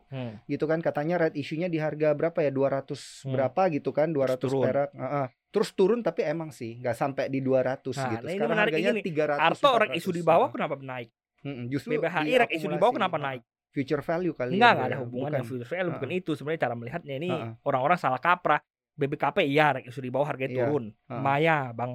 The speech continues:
Speaker 1: Bang Maya
Speaker 2: Maya
Speaker 1: Pada.
Speaker 2: Pada.
Speaker 1: Iya,
Speaker 2: Heeh.
Speaker 1: reg issue di bawah harganya turun.
Speaker 2: Heeh.
Speaker 1: Tapi ada yang naik juga. Sebenarnya yang bedain tuh bukan itu.
Speaker 2: Apa dong?
Speaker 1: Yang bedain tuh dia reg issue di atas atau di bawah nilai bukunya.
Speaker 2: Di atas atau di bawah
Speaker 1: Nah.
Speaker 2: nilai buku. Nah,
Speaker 1: Iya.
Speaker 2: cara taunya gimana
Speaker 1: Ya,
Speaker 2: tuh?
Speaker 1: tinggal lihat aja, bro, nilai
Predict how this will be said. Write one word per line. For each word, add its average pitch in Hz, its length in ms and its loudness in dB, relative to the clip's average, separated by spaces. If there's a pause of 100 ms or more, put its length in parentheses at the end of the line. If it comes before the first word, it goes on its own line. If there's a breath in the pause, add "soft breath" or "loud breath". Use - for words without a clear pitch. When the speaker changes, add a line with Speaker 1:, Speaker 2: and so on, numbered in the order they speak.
(120)
Speaker 1:
Bang 123 160 -4
Maya 123 240 -6
Speaker 2:
Maya 127 160 -2
Speaker 1:
Pada. 143 80 0
Speaker 2:
Pada. 123 200 2 (200)
Speaker 1:
Iya, 127 160 0
Speaker 2:
Heeh. 117 160 -8
Speaker 1:
reg 143 160 2
issue 151 80 -4
di 139 80 -4
bawah 135 240 4
harganya 139 240 -2
turun. 135 320 -2 (160)
Speaker 2:
Heeh. 113 180 -10
Speaker 1:
Tapi 160 140 -2
ada 185 160 2
yang 156 100 -4
naik 156 160 -2
juga. 185 200 -2 (100)
Sebenarnya 226 260 0
yang 160 160 0
bedain 147 380 2
tuh 208 100 -2
bukan 156 220 -2
itu. 175 260 -4 (640)
Speaker 2:
Apa 127 160 -12
dong? 107 160 -12
Speaker 1:
Yang 147 100 -4
bedain 151 300 2
tuh 196 160 -2
dia 190 80 8
reg 151 260 2
issue 156 540 -4
di 156 140 -6 (100)
atas 120 400 -2
atau 160 80 -8
di 143 160 -6
bawah 135 240 0
nilai 135 240 -4
bukunya. 139 560 -8 (320)
Speaker 2:
Di 123 160 -4
atas 127 480 -4
atau 127 240 -2
di 127 160 -2
bawah 113 320 0
Speaker 1:
Nah. 131 80 -6
Speaker 2:
nilai 113 240 -4
buku. 107 400 -8
Nah, 113 160 -2
Speaker 1:
Iya. 139 140 6
Speaker 2:
cara 147 100 4
taunya 147 400 2
gimana 123 320 -4
Speaker 1:
Ya, 120 60 0
Speaker 2:
tuh? 123 100 -6
Speaker 1:
tinggal 117 160 -2
lihat 117 240 -6
aja, 165 160 -2
bro, 143 240 0
nilai 110 400 -6